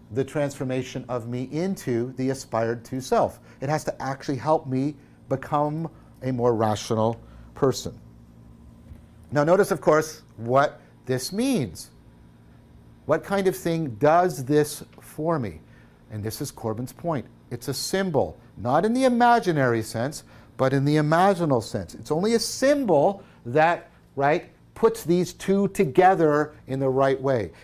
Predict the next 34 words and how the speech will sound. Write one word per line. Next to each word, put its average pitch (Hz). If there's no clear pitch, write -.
It's -
a 123
kind 170
of 151
relationship 160
that, 127
right, 123
between 139
things 127
that 117
are 113
non-logically 147
identical. 180
It 120
is 120
not 147
something 147
that 123
is 113
processed 131
in 117
a 113
purely 117
logical 110
fashion. 185
It 131
is 131
a 127
representation 127
that 117
is 110
participatory 139
and 127
is 117